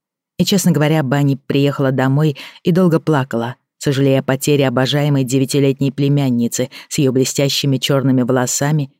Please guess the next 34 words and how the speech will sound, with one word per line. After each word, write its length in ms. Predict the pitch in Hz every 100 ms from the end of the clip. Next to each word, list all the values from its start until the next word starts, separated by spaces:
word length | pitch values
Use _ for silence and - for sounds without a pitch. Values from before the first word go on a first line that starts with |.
| _
и 80 | -
веселым 440 | 143 - 139 127 131
смехом. 640 | - 139 117 - 117 113 _ _ _ _ - - -
До 100 | 165
этого 240 | 147 156
момента 600 | 143 151 147 156 147 131 - _ _ -
Банни 260 | 190 190 180
была 200 | 175 165
для 160 | 156
Хлои 320 | 151 180 175
самой 400 | 165 - 190 180
любящей 460 | 160 165 156 - 156
тетушкой, 640 | - 139 131 123 - 131 - -
всегда 260 | - 185 175
готовой 460 | 135 143 139 135
вместе 340 | 131 139 - 127
с 140 | -
ней 300 | 135 139 135 _ -
устраивать 500 | - 190 180 135 135
чайные 400 | 143 135 135 135
вечеринки 520 | 135 139 139 135 135
для 200 | 123 131
кукол, 460 | - 175 160 147 - _ -
читать 360 | 175 190 180
сказки 560 | - 127 151 - 127 131 _ _
и 60 | 170
создавать 460 | 165 143 147 170 -
конструкции 680 | 143 131 - 135 - 135
из 160 | 135 131
лего. 440 | 127 120 117 117 - _ _ _ _ _
У 60 | 180
нее 160 | 175
сохранилась 600 | 170 170 165 160 147 143
открытка, 560 | 151 - 139 123 -